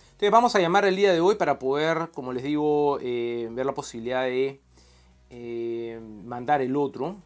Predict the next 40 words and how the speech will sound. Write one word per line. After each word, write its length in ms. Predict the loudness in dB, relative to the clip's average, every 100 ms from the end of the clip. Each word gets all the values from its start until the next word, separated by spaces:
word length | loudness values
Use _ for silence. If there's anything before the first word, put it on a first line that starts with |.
| _
¿no? 380 | -18 -14 -14 -14 -18
Y 100 | -20
que 280 | -18 -14 -14
no 160 | -12
me 100 | -12
cobren 380 | -6 -6 -6 -8
el, 80 | -12
porque 180 | -10 4
tengo 140 | 8
dos 100 | 8
semanas 320 | 8 4 4
para 140 | 4 4
mandar. 220 | 6 4
Si 100 | 4
no 80 | 2
lo 80 | 4
mando, 360 | 4 6 4
me 200 | 4 -2
cobran 560 | 0 6 6 6 2 -2
el 160 | -4 -4
saldo, 320 | 4 4 4
los 140 | -2
quinientos 460 | -4 -6 -2 2 4
dólares. 480 | 4 2 -2 -10 -20 _ _ -20 -20 -20 _ _
Device 380 | -4 0 0 0
come 220 | -2 -2
with 200 | -2 -4
specialized 640 | -4 -6 -6 -4 -2 -4
customer 400 | -6 -8 -8 -10
care, 240 | -6 -6 -6
o 60 |
sea, 160 | -4 -4
viene 320 | -4 -4 -6
con, 400 | -2 -2 -2 -6 -2
eh, 380 | 0 0 -2 -8
un 80 |
servicio 380 | -6 -4 -4 -4
al 80 | -4
cliente 420 | -4 -6 -4 -4
personalizado. 920 | -4 -4 -4 -6 -6 -4 -2 -2 -4